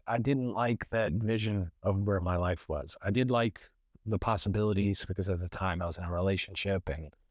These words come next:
we were, um, talking about marriage and, mm, I, I, I, I really was looking forward to that. And I was like, "Well, if I can give that up and kind of focus on that, I think that would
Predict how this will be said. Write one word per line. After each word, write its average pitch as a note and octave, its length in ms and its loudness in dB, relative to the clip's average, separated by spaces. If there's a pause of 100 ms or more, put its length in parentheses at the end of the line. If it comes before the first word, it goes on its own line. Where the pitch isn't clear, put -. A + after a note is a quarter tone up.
(440)
we E2 140 0
were, E2+ 320 2 (800)
um, D#2+ 480 0
talking F2+ 360 0
about D2+ 220 0
marriage G#2+ 600 0
and, E2 340 0 (340)
mm, E2 420 -2 (720)
I, - 140 -4 (100)
I, F#2 360 2
I, F#2 200 2 (280)
I F#2 80 -2
really A2 480 2
was G#2 200 2
looking G2 340 0
forward G2+ 680 0 (420)
to G2 120 -2
that. D2+ 340 0 (260)
And G2 120 -2
I F#2+ 40 2
was F2+ 120 0
like, F#2 140 -2
"Well, G#2 120 2
if - 80 -4
I A2 60 2
can G#2+ 120 0
give B2+ 200 0
that A2+ 220 2
up G#2 200 4 (120)
and F2+ 360 -2
kind F#2+ 200 -2
of - 80 -6
focus G2+ 380 -2
on F#2 160 0
that, G2+ 300 0
I D#2 80 -2
think C#3+ 240 -2 (420)
that A#2+ 220 2
would F2+ 220 -2